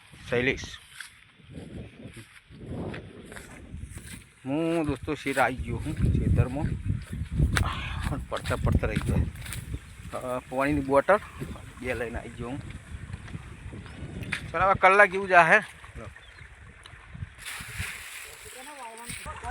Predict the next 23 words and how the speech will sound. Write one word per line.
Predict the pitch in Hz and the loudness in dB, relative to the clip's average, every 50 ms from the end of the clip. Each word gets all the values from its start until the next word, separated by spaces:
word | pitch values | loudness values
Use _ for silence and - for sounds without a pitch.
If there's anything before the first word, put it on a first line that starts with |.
| 254 - - - - | -6 -4 -4 -4 -2
તો | 139 135 139 139 135 135 135 | 0 2 4 4 6 4 4
જુઓ | 127 131 120 104 92 - - - - - - - - | 4 2 0 -2 -2 -6 -10 -14 -14 -16 -16 -6 0
પાણી | 131 131 131 143 | 2 4 4 6
ચાલુ | 135 - 127 123 127 139 151 | 8 8 8 8 8 4 0
હે | 156 | -2
દોસ્તો. | 147 143 131 - - 156 165 - - - - - - - - - - - - - - - - - - - - - - - - - - - - 123 | -4 -6 -8 -8 -8 -8 -8 -8 -10 -14 -14 -16 -18 -18 -16 -14 -12 -12 -12 -12 -12 -14 -14 -14 -14 -14 -14 -14 -14 -14 -14 -14 -14 -12 -10 -10
અ, | 123 123 123 127 123 123 120 - - - - - 123 | -8 -8 -8 -6 -6 -8 -8 -10 -12 -14 -12 -8 -6
પાણી | 123 131 135 139 | -4 -4 -4 -4
સારું | 120 127 127 123 135 165 156 | -2 -2 -2 0 0 -2 -2
છે | 139 143 170 - - - - 139 | -2 -4 -4 -4 -8 -10 -12 -10
બોરનું, | 131 120 117 123 135 143 135 - 131 | -10 -10 -10 -10 -10 -12 -12 -10 -10
જબરજસ્ત | 117 110 120 117 110 120 120 - - - | -10 -8 -8 -8 -8 -8 -8 -8 -10 -10
પાણી | 104 104 - | -8 -6 -6
ફૂલ | - - 113 113 123 | -6 -6 -4 -2 -2
આવે. | 113 101 104 113 127 151 - - - - - - - - - - - - - - - | 0 0 0 -2 -4 -8 -10 -14 -16 -18 -18 -18 -16 -18 -18 -18 -18 -18 -20 -12 -8
તે | 127 127 - - - - - - - - - - - - - - | -6 -6 -6 -8 -12 -18 -20 -20 -20 -20 -20 -20 -20 -20 -10 10
કાલે | - 185 175 175 185 185 | 12 12 12 12 12 8
દોસ્તો | 185 180 165 - 190 | 6 4 2 2 0
બે | 175 175 180 | 4 4 6
કલાક | 175 - 175 175 175 165 | 6 6 6 6 4 4
જેવું | 165 175 170 | 2 2 4
વળ્યું | 170 170 170 180 | 4 4 4 2
હતું | 196 220 247 | 0 -4 -8